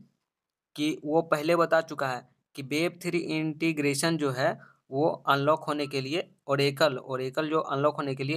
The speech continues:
इसको लेवल फ़ाइव करना होगा, ठीक है। आपको आज अच्छे से वीडियो देखना होगा तभी आप कर पाइएगा। चलिए, ये वन हो गया, ये टू हो गया,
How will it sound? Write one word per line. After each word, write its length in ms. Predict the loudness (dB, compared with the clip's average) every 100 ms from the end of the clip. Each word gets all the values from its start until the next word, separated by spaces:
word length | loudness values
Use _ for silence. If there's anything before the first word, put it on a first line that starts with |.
| -4
इसको 280 | -8 -2 0
लेवल 280 | 2 4 2
फ़ाइव 380 | 2 4 4 2
करना 280 | -8 -6 -8
होगा, 260 | -6 -8
ठीक 260 | -8 -8 -6
है। 140 | -6 _ _ _
आपको 320 | 0 0 0 2
आज 260 | 2 2 -4
अच्छे 320 | -8 -8 -10
से 140 | -6 -4
वीडियो 300 | -2 0 0
देखना 300 | -2 -2 -2
होगा 240 | 0 -4
तभी 360 | -2 -6 -4 2
आप 200 | 2 2
कर 160 | -8 -8
पाइएगा। 540 | -8 -8 -10 -12 -14 -16 _ _ _ _
चलिए, 500 | -6 -4 -6 -6 -6 -10 _ _ _ -4
ये 160 | 0
वन 220 | 4 4 2
हो 140 | -2
गया, 280 | 0 -2 -2 -10 _ _ _ _ _ _ _ _ _ _ _ _ _ _ _ -8
ये 120 | -8
टू 240 | -4 -2 0
हो 140 | 0
गया, 260 | 2 0